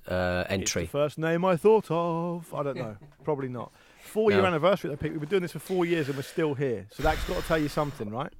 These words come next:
Speaker 1: Yeah.
Speaker 2: We're like Anvil. We're like the podcast version of Anvil.
Speaker 1: <laughs>
Speaker 2: Remember that film
Speaker 1: Universally
Speaker 2: Anvil?
Speaker 1: forgotten. Yeah, they were like the universally forgotten, uh, rock band that, uh, had, had a bit of a cult following, and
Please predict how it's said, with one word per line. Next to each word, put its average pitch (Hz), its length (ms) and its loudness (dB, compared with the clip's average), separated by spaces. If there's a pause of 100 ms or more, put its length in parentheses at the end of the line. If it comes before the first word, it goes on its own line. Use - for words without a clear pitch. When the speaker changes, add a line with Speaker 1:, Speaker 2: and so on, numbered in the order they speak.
(200)
Speaker 1:
Yeah. 123 260 4
Speaker 2:
We're 165 80 6
like 175 140 4
Anvil. 135 480 0 (220)
We're 170 80 0
like 214 100 4
the 190 80 -4
podcast 185 440 4
version 156 240 4
of 147 60 2
Anvil. 175 420 4
Speaker 1:
<laughs> - 800 2
Speaker 2:
Remember 190 220 6
that 160 100 8
film - 20 4
Speaker 1:
Universally 196 480 6
Speaker 2:
Anvil? 233 140 8
Speaker 1:
forgotten. 147 320 2
Yeah, 180 200 6
they 143 100 6
were 156 80 6
like 156 180 4
the 151 80 4
universally 147 720 2
forgotten, 127 880 0 (300)
uh, 120 280 4
rock 131 280 0
band 95 460 0
that, 104 400 -2 (120)
uh, 98 300 0
had, 107 300 0
had 107 120 2
a 107 40 -2
bit 139 180 0
of 123 80 2
a 117 60 0
cult - 240 0
following, 95 580 0
and 98 360 -2